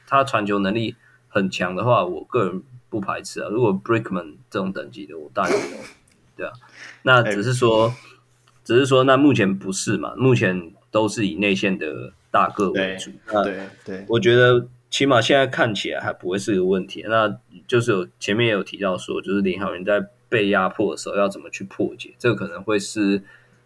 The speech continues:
Speaker 1: 目前这些不是真的纯控球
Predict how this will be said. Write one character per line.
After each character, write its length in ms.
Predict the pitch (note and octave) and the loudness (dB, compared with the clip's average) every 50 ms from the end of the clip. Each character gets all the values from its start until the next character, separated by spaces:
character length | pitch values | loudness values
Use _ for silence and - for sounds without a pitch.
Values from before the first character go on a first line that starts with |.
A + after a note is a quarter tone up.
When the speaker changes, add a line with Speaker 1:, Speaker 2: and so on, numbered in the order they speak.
| _ _ _ | _ _ _
Speaker 1:
目 180 | - D#3 C#3+ B2 | 2 4 4 4
前 220 | - - F#2+ F#2+ | 4 2 0 0
这 160 | F#2+ G#2 G#2+ | 0 0 0
些 420 | G#2+ - - - G2+ G2 G2 G2+ - - _ _ _ _ _ _ _ _ _ _ _ _ _ _ _ _ | 0 0 0 2 2 2 2 0 -2 -6 _ _ _ _ _ _ _ _ _ _ _ _ _ _ _ _
不 180 | A#2+ A#2+ B2 | 0 2 2
是 180 | B2 - F3 - | 4 4 2 2
真 320 | - - - C#3+ C3+ C#3 | 2 0 0 0 2 2
的 120 | B2+ A2 G2 | 2 0 0
纯 240 | - - G2 G2 | -2 -6 -6 -4
控 200 | F#2+ - B2+ G#2+ G2 | -2 0 0 0 0
球 120 | F#2+ - | -2 -6